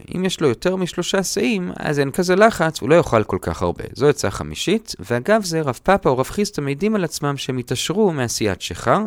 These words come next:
ולכן גם עושה השיכר נקרא סודנה, מלשון סוד, שיש לו סוד להתפרנס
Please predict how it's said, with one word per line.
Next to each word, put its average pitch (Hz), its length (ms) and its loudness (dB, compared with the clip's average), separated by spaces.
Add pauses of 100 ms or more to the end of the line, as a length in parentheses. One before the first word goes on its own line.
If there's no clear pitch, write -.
ולכן 120 340 -2
גם 180 120 0
עושה 139 260 -2
השיכר 160 400 -2
נקרא 156 300 -4
סודנה, 208 360 -2
מלשון 165 480 -2
סוד, 190 360 0
שיש - 320 -4
לו 175 60 0
סוד 214 300 2
להתפרנס 180 480 -2